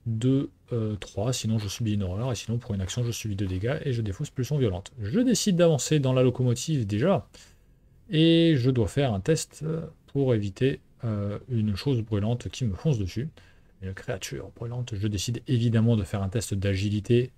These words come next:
en me boostant deux fois avec le truc de débrouillard, ce qui me fait neuf contre quatre, moins un, ça passe, pas de souci. On arrive donc dans la locomotive, et ce n'est pas la locomotive qui génère une horreur agrippante, c'est celle qui me fait piocher trois quarts du dessus du deck rencontre.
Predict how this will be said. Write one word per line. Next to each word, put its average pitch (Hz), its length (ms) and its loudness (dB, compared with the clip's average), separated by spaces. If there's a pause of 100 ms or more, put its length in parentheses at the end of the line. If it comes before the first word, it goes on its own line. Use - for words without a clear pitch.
(120)
en 113 80 -8
me 101 140 0
boostant 98 300 -4
deux 101 180 0
fois 110 260 0
avec 104 220 -2
le 101 60 -10
truc 107 180 -4
de 104 60 0
débrouillard, 110 520 -2
ce - 80 -12
qui - 140 -6
me 98 60 -2
fait 101 200 -6
neuf 117 300 0
contre 127 280 -2
quatre, 147 360 -4 (460)
moins 120 280 4
un, 113 200 0
ça - 200 -8
passe, - 440 -10
pas 120 100 -6
de - 60 -12
souci. - 360 -12 (840)
On 131 140 4
arrive 123 200 6
donc 123 160 4
dans 120 100 4
la 120 80 4
locomotive, 123 760 0 (120)
et 170 140 2
ce - 720 -6
n'est 143 260 2
pas 139 220 2
la 147 100 4
locomotive 117 520 2
qui - 160 -2
génère 127 320 2
une 110 120 0
horreur 143 160 0
agrippante, 110 400 0
c'est 98 100 -2
celle 139 140 0
qui 110 80 -4
me 92 60 -2
fait 95 100 -2
piocher 156 280 0
trois 180 500 0
quarts 160 320 2
du 151 100 4
dessus 147 300 0
du 143 80 2
deck 139 140 2
rencontre. - 440 0